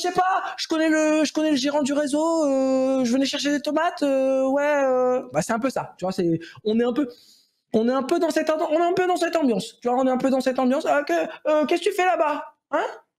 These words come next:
Hein ? Euh, rentre à la maison, t'as, t'as rien à faire ici. Euh, là, c'est pareil. Hardis, euh, monsieur, là-bas, le Discord, euh, revenez, euh, revenez ici.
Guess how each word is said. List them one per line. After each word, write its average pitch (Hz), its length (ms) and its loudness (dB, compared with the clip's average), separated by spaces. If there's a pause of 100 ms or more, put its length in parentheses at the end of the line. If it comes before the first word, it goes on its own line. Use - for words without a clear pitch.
(160)
Hein ? - 340 -4 (320)
Euh, 262 440 2 (140)
rentre 339 260 0
à 359 40 0
la 370 60 0
maison, 285 240 2
t'as, 285 180 -2
t'as 302 140 0
rien 320 160 2
à 311 40 2
faire 294 160 0
ici. 240 300 -4 (220)
Euh, 185 160 2
là, 233 120 2
c'est 254 100 0
pareil. 156 360 0
Hardis, 190 400 2
euh, 220 240 2
monsieur, 262 280 2 (100)
là-bas, 339 200 2
le 339 100 2
Discord, 330 380 0 (240)
euh, 240 460 2
revenez, 240 400 0 (180)
euh, 226 140 0
revenez 247 280 0
ici. - 180 -4